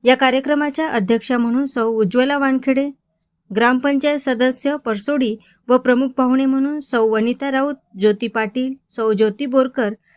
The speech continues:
सौ सुनीता मुद्रके, सौ जयमालाताई लोखंडे उपस्थित होत्या. डॉक्टर अर्चना रोठे यांनी आपल्या भाषणात पंचशिलेचे पालन करून येणाऱ्या पिढीला बुद्ध धम्माची शिकवण या हॉलमधून द्यावी असा संदेश दिला.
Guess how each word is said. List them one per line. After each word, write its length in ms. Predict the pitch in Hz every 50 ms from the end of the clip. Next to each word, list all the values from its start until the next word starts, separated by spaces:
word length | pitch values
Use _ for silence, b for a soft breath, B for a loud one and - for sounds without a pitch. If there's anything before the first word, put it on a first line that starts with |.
| _ -
सौ 180 | - 254 262 277 269 269
सुनीता 540 | - - - - 233 233 247 247 - 269 269
मुद्रके, 600 | 247 233 220 196 240 254 277 277 294 254 208 214 - _ _ _ _ _ _ _ _ _ _ -
सौ 220 | - - 277 294
जयमालाताई 720 | 247 240 247 240 247 262 269 277 277 277 277 294 285 285 262
लोखंडे 400 | 262 254 254 254 262 262 285 302
उपस्थित 420 | 277 220 - 220 208 - - 220 -
होत्या. 280 | 214 202 - 214 - - - _ _ _ _ _ _ _ _ _ _ _ _ _ -
डॉक्टर 380 | 233 226 - - - 247 240
अर्चना 440 | 233 233 226 208 - 269 269 285 285
रोठे 260 | 285 285 269 285 285
यांनी 260 | 285 269 262 269 285
आपल्या 300 | 294 277 254 - 247 233
भाषणात 460 | 214 220 220 220 208 277 269 220 - - _ _
पंचशिलेचे 680 | - 240 233 233 - 302 285 - 277 254 254 247 254 262
पालन 360 | 247 247 214 214 220 220 233 226
करून 320 | - 233 233 247 277 277 254 -
येणाऱ्या 380 | 220 220 214 214 214 220 208
पिढीला 400 | 214 226 202 214 269 269 254 214 220 214
बुद्ध 260 | 202 220 202 269 269
धम्माची 480 | 262 262 254 254 254 254 247 254 285 269
शिकवण 460 | - 254 214 - 233 254 240 208 202 202 _ _ _ _ _ _ _ _ -
या 140 | 226 247 240
हॉलमधून 520 | 220 233 240 254 262 277 277 254 302 294
द्यावी 340 | 254 254 233 233 269 277 - - -
असा 200 | 208 - 254 247
संदेश 400 | 240 - 220 208 214 233 254 233
दिला. 280 | 214 220 208 202 190